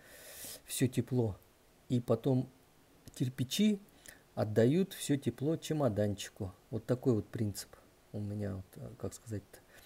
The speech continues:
работы этой печки. То есть она вообще сама несложная, э, в, в работе.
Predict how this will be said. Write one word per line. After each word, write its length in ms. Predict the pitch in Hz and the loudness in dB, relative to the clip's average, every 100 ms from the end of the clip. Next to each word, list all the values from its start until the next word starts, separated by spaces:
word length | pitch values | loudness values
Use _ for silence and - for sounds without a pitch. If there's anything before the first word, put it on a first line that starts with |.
| - - | -20 -6
работы 480 | 113 110 113 - 95 | 0 2 2 -2 -4
этой 180 | - 101 | -4 -4
печки. 400 | - - - - - - _ _ _ _ - - _ _ - | -2 -4 -8 -18 -20 -20 _ _ _ _ -20 -20 _ _ -6
То 80 | 165 | -2
есть 120 | 135 | 2
она 200 | 139 139 | 2 4
вообще 300 | 131 - 139 | 0 0 -2
сама 340 | 123 131 127 120 | 0 2 4 4
несложная, 680 | 120 - 220 214 202 185 - - - - - - - - _ - | 2 0 2 2 2 -2 -4 -16 -20 -20 -20 -20 -20 -20 _ -20
э, 60 | 185 | -16
в, 1200 | 202 180 - 185 - - 226 208 127 131 127 139 | -14 -14 -12 -12 -10 -12 -12 -10 -8 -6 -6 -4
в 60 | 127 | 6
работе. 520 | 131 139 139 - | 6 6 2 2